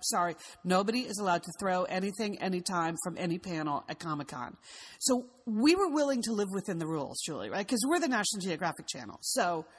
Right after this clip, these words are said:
it's fine. But then this morning I wake up and there is a report from Robert Downey Junior's panel.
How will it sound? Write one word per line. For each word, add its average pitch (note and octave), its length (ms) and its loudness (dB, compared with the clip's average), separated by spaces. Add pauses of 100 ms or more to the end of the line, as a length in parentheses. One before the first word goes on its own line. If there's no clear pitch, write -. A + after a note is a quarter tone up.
it's - 200 2
fine. C#3+ 320 -4 (460)
But A#3+ 100 -4
then C#4+ 220 2
this B3+ 200 4
morning E4+ 340 2
I B3 100 2
wake F3 260 -2
up D3 260 -2 (540)
and B3 220 2
there B3 160 2
is A#3 260 0
a A3+ 120 2
report C4+ 560 0 (120)
from A3 460 0
Robert G#3+ 380 2
Downey G#3 300 0
Junior's A3 600 0
panel. E3+ 560 -2